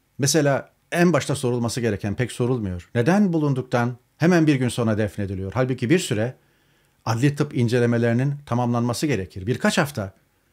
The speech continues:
batıdaki örneklerde de bunu görüyoruz.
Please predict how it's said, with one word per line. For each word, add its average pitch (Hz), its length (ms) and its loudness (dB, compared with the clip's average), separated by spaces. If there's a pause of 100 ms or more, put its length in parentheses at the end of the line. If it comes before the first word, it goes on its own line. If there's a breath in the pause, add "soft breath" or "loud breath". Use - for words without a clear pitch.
(380)
batıdaki 135 420 0
örneklerde 117 500 0
de 170 120 0
bunu 101 160 -4
görüyoruz. 92 540 -8